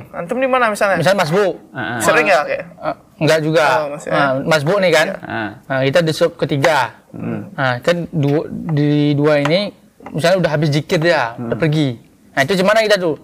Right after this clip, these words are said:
Speaker 2: naik langsung atau cuman mana?
Speaker 3: Habis zikir. Itu udah selesai
Speaker 1: Itu
Speaker 3: sholat
Speaker 1: udah selesai
Speaker 3: berarti.
Speaker 1: sholat.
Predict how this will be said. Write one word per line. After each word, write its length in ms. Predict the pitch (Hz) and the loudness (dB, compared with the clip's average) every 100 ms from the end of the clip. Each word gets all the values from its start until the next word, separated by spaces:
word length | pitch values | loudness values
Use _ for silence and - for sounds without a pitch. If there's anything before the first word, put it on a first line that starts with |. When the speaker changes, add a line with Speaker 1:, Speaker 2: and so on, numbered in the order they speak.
| - | -10
Speaker 2:
naik 300 | - 170 185 196 | 0 4 4 4
langsung 460 | 185 175 196 220 | 2 2 2 2
atau 80 | 220 | 0
cuman 220 | 220 330 | 0 0
mana? 140 | 320 143 120 - _ _ _ _ _ _ _ _ | 2 0 -4 -16 _ _ _ _ _ _ _ _
Speaker 3:
Habis 280 | 127 127 127 | -8 -4 -4
zikir. 420 | 123 135 127 143 117 | -4 -6 -4 -4 -4
Itu 180 | - 147 | -2 0
udah 140 | 233 226 | 2 2
selesai 260 | 208 185 | 2 2
Speaker 1:
Itu 80 | 180 | 2
Speaker 3:
sholat 200 | 226 220 | 4 4
Speaker 1:
udah 60 | 208 | 2
selesai 260 | 196 220 190 | 0 2 2
Speaker 3:
berarti. 80 | 180 | 4
Speaker 1:
sholat. 520 | 220 180 156 147 | 4 4 2 2